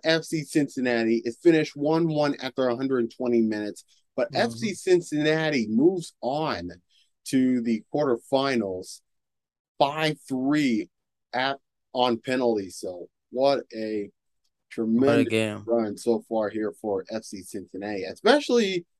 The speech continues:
Speaker 1: good on their form so far in the M L S season. So no doubt about that.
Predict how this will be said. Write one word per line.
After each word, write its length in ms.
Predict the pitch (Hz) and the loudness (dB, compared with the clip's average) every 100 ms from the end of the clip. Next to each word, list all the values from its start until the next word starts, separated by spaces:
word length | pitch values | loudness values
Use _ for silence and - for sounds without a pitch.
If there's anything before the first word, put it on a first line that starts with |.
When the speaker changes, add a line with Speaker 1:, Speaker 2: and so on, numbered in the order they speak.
| _ _ _ _ | _ _ _ _
Speaker 1:
good 320 | 180 247 349 339 | 4 8 8 6
on 160 | 233 240 | 4 6
their 160 | 233 | 4
form 380 | 214 208 214 131 | 4 2 2 -2
so 280 | 117 160 156 - | -2 -2 -2 -2
far 260 | 160 156 | 0 0
in 180 | 117 127 | -2 -2
the 140 | 127 127 | -4 -4
M 80 | |
L 180 | 135 123 | -4 -4
S 120 | - | -6
season. 500 | - 123 139 90 82 | -8 -8 -8 -10 -14
So 300 | - - 87 - _ _ _ - _ _ - | -16 -16 -16 -18 _ _ _ -20 _ _ -6
no 160 | 123 | -2
doubt 260 | 139 127 107 | 0 0 0
about 260 | 110 104 95 | 0 -2 0
that. 240 | 113 98 | 0 -2